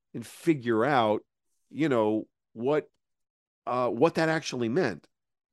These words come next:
And I don't know, to me, it's like journalists do that all the time,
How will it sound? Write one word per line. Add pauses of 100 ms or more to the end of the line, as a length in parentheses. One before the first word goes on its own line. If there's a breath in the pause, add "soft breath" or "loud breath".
(960)
And (100)
I
don't
know, (380 soft breath)
to
me,
it's
like (180)
journalists
do
that (260)
all (220)
the
time,